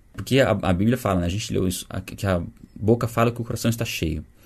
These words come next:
Isso mostra que o que, o que desce ao nosso coração vira algo prático, não tem como. É uma consequência natural.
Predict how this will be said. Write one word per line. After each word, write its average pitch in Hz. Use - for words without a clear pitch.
Isso 95
mostra 104
que 98
o 90
que, -
o 101
que -
desce 139
ao 127
nosso 113
coração 110
vira 117
algo 95
prático, -
não 101
tem 101
como. -
É -
uma 92
consequência 101
natural. 98